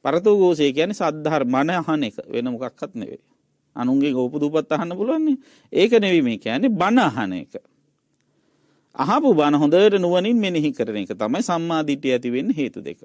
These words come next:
එතකොට ඒකට ප්‍රතිවිරුද්ධ එකනේ මිත්‍යා දෘෂ්ටිය.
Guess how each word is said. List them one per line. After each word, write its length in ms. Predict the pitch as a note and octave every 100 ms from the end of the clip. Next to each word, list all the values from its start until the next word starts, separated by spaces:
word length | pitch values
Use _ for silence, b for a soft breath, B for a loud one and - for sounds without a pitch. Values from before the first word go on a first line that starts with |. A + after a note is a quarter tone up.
| _ _ _ _ _ _ _ b b b b b _ _ _ _ _ _ -
එතකොට 280 | G#3+ A#3 G#3+
ඒකට 340 | F3+ A3 C4+
ප්‍රතිවිරුද්ධ 680 | A3 F#3 B3 B3+ B3+ A3 B3 B3
එකනේ 360 | - G#3 G#3 G3+
මිත්‍යා 460 | F3 F#3+ - A#3 A#3
දෘෂ්ටිය. 440 | A3+ A3+ - A3+